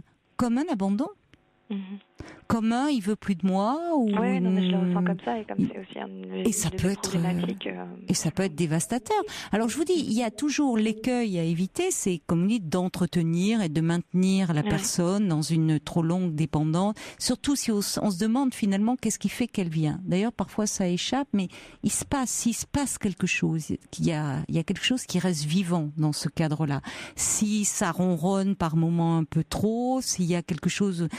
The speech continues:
Speaker 1: on peut, le thérapeute peut dire, au fond, euh, je reçois un message, ça fait beaucoup réagir, vous savez, euh, Amael,
Speaker 2: Ah bon ?
Speaker 1: votre témoignage. Bah oui, parce que ça concerne beaucoup de monde, euh,
Speaker 2: Mhm.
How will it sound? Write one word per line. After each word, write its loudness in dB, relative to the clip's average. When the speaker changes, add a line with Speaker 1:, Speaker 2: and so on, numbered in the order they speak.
Speaker 1:
on 2
peut, -4
le 2
thérapeute -2
peut 0
dire, 0
au 2
fond, 0
euh, 2
je 0
reçois 0
un 2
message, 0
ça 0
fait -2
beaucoup -2
réagir, 0
vous -4
savez, 0
euh, 2
Amael, 2
Speaker 2:
Ah 2
bon ? 0
Speaker 1:
votre 0
témoignage. 2
Bah 2
oui, -2
parce -2
que 0
ça 0
concerne 0
beaucoup 0
de 0
monde, 2
euh, 2
Speaker 2:
Mhm. -4